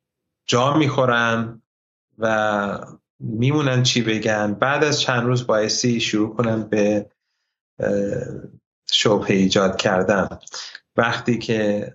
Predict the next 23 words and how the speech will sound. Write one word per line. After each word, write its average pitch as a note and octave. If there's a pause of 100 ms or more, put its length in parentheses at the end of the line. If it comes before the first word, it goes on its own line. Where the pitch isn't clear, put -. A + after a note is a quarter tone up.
(140)
رهبری، G#2+ (540)
اه، G#2+ (840)
دستور A2
عفو G#2+
دادن G#2
برای، G#2
اه، G#2
کسانی A2
که G#2+
تو G#2+ (240)
آشوب‌ها G#2+ (420)
مشارکت A2
داشتن، C#3
اینها B2+
دو B2+
سه D3
روزی C3+
جا C3
خوردن، C#3
مونده A2+
بودن C#3
چی D#3
بگن. C#3+